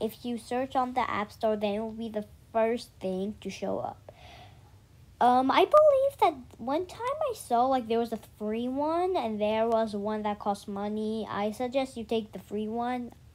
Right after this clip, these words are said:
I bel-, they're, like, both the same or something. So,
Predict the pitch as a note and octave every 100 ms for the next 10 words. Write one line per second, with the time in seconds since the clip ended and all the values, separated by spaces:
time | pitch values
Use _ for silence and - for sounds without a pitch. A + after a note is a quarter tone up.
0 | - G#3 A3 G3 G3 A3 G#3+ G#3 G3 G#3
1 | G#3 G3 G3 F3+ F3+ F#3+ G3 G3+ G3+ -
2 | - - - - - - - - - -
3 | - - - -